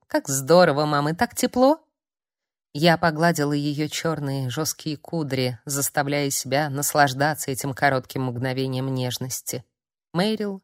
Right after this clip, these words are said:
не часто обнимает меня сама. Прибежал Вольф, прошлёпал босыми ножками, как ластами, по деревянному полу. «Ух ты, огонь!» — закричал он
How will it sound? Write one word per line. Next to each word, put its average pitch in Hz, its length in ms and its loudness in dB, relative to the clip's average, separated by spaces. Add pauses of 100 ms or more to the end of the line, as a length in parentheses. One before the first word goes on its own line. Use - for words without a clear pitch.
не 208 140 -4
часто - 360 -2
обнимает 123 520 -2
меня 127 200 -2
сама. 123 380 -4 (720)
Прибежал 254 460 6
Вольф, 196 600 2 (160)
прошлёпал 208 560 6
босыми 180 380 2
ножками, 180 560 -2
как 147 240 -2
ластами, 160 480 0
по 165 120 -6
деревянному 143 600 0
полу. 143 360 -2 (200)
«Ух 370 160 10
ты, 330 140 8
огонь!» — 285 800 12
закричал 165 600 0
он 254 160 2